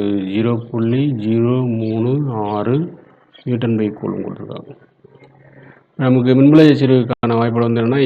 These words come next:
E is equal to one by four pi epsilon naught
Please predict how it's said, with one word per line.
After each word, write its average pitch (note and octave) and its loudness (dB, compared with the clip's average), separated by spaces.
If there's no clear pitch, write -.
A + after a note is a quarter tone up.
E - 0
is G#2 -6
equal A2 -4
to C#3+ 0
one A#2+ -4
by B2 0
four A#2 -2
pi C3 0
epsilon A2+ -4
naught B2+ -2